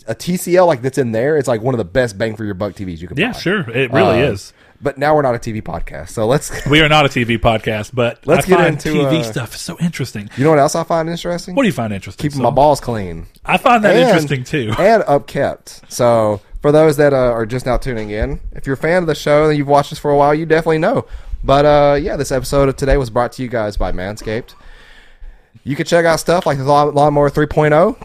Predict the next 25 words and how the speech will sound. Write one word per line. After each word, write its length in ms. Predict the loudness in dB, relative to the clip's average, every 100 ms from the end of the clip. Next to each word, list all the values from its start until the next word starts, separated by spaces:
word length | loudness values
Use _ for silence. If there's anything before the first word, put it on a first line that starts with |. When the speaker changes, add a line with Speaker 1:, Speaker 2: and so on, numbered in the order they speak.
| -10
Speaker 1:
Keep 140 | -6
yourself 300 | -2 -2 -2
nice 280 | -2 -4 -6
and 120 | -10
trimmed, 520 | -6 -4 -2 -4 -6
nice 300 | -4 -4 -4
and 100 | -8
clean 600 | -10 -6 -4 -4 -6 -10 -18 -10
for 100 | -4
your 120 | -4
ladies, 640 | -2 -4 -6 -10 -12 -16 -20 -18
for, 200 | -8 -8
for 140 | -6 -10
your 120 | -10
guys. 500 | -8 -8 -8 -10 -10
You 100 | -12
know, 280 | -10 -12 -10
there's 200 | -6 -4
no 100 | -4
judgment 400 | -4 -4 -4 -8
here. 340 | -8 -6 -6 -8 -18 -20 _
And, 240 | -6 -2 0
uh, 80 | 0
of 140 | 0
course, 480 | 0 0 -2 -8